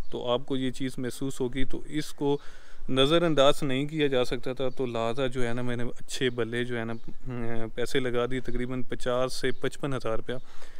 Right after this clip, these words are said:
क्योंकि डॉलर की प्राइस स्टेबल नहीं है पाकिस्तान में। तो पचास से पचपन हज़ार रुपये का ये आपका ख़र्चा हो सकता है। I am quite satisfied, मगर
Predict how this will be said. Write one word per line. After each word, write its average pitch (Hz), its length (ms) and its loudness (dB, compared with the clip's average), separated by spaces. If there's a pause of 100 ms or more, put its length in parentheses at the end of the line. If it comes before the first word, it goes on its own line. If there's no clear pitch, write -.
(160)
क्योंकि 135 280 -2
डॉलर 127 320 2
की 135 300 -2
प्राइस 123 440 -2
स्टेबल 135 320 0
नहीं 151 200 4
है 151 60 0
पाकिस्तान 123 460 0
में। 117 160 2 (560)
तो 135 80 -2
पचास 131 420 2
से 139 120 -2
पचपन 135 400 -4
हज़ार 113 240 0
रुपये 117 160 -4
का 123 100 0
ये 123 140 -4
आपका 120 220 -4
ख़र्चा - 300 -4
हो 120 180 -4
सकता - 320 -6
है। 143 100 -4 (720)
I 127 320 0
am 131 160 -2 (340)
quite 139 520 0
satisfied, 135 580 -2 (1120)
मगर 147 560 2